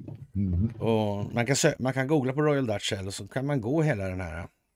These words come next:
Speaker 2: kedjan bakåt. Och så ser man att det är, det verkar vara samma gäng igen då.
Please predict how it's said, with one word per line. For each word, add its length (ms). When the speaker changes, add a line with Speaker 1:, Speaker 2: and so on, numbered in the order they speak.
Speaker 2:
kedjan 480
bakåt. 400
Och 60
så 120
ser 180
man 160
att 100
det 280
är, 80
det 100
verkar 320
vara 100
samma 360
gäng 240
igen 440
då. 240